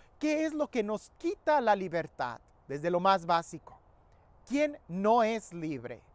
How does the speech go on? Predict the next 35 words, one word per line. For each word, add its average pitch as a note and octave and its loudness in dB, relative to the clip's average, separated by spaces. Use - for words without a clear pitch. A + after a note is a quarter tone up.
A C#3 -2
veces F3 -2
podríamos E3+ -4
pensar, E3+ -4
pues F#3 -4
aquella G#3+ 2
persona G#3 -4
que - -10
está F3+ -8
en G3 -4
la F#3 -2
cárcel, G#3+ -4
¿verdad? F3+ -2
No G#3+ 2
es G3 -4
libre, A3 0
no A3 2
puede A#3 2
salir. G3 -6
Ah, C3+ -8
yo C#3+ -10
me F3+ 0
he F3+ -2
topado F#3 0
con E3 -10
personas E3+ -6
en E3+ -8
la D#3 -4
prisión E3+ -10
cuando D#3+ -4
he - -6
estado F3 0
haciendo E3+ -6
ministerio E3 -6
ahí, E3+ -4